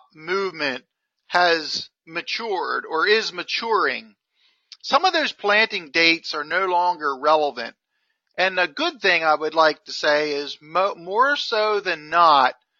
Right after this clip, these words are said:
the planting dates are widened, or typically a week or two or three maybe, we might have a longer window in the fall, which is always one of the biggest challenges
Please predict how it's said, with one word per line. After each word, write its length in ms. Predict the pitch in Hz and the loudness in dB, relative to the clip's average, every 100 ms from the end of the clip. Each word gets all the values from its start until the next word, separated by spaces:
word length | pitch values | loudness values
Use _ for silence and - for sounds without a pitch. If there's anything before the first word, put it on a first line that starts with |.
| _ _ _ - | _ _ _ -10
the 100 | 151 | -8
planting 540 | - 185 202 190 170 | 0 2 2 -4 -4
dates 580 | 165 170 170 - - - _ | 0 2 0 -6 -12 -12 _
are 540 | 160 156 156 151 147 - | -2 4 6 6 2 -4
widened, 880 | 143 151 160 165 165 143 127 127 123 _ _ _ _ _ _ _ _ - - | -10 2 6 6 4 0 -10 -20 -20 _ _ _ _ _ _ _ _ -10 -6
or 60 | |
typically 1000 | - - - - 226 185 185 175 156 127 _ _ _ _ _ - | -4 -2 -2 0 -2 2 2 4 2 -4 _ _ _ _ _ 0
a 160 | 165 | 0
week 320 | 160 202 226 202 | 2 0 0 0
or 100 | 170 | -4
two 320 | - 208 214 | -4 -4 -2
or 120 | 170 | -2
three 460 | 135 - 190 226 220 | -4 -4 2 4 4
maybe, 560 | 170 156 156 151 147 _ _ _ _ _ _ 147 | 2 2 2 -2 -4 _ _ _ _ _ _ -12
we 140 | 165 | -4
might 240 | 175 190 | 2 2
have 260 | 180 180 170 | 4 2 4
a 100 | 165 | 2
longer 600 | 147 156 165 196 180 160 | 2 0 2 2 2 -6
window 540 | 156 170 170 165 151 147 | -6 -8 -2 0 0 -4
in 80 | |
the 100 | 139 | -8
fall, 460 | 135 - 175 139 131 | -10 -2 0 0 -4
which 160 | 147 165 | -6 -8
is 120 | 143 | -10
always 400 | - 202 202 165 | -2 0 0 -4
one 120 | 156 156 | -6 -6
of 80 | |
the 100 | 139 - - | -8 -8 -2
biggest 320 | 208 170 - | 0 0 -2
challenges 640 | 170 151 139 123 117 - | -2 0 -2 -8 -16 -16